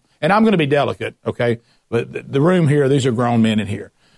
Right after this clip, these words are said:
But if you're watching this, or you're listening to this with people that maybe have sensitive ears,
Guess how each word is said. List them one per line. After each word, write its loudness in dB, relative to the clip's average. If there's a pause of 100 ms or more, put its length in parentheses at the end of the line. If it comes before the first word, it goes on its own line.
(140)
But 0
if 0
you're 4
watching 0
this, -2
or 0
you're 2
listening 0
to 0
this 0
with -2
people 0
that -2 (100)
maybe 0
have -2
sensitive -2
ears, 0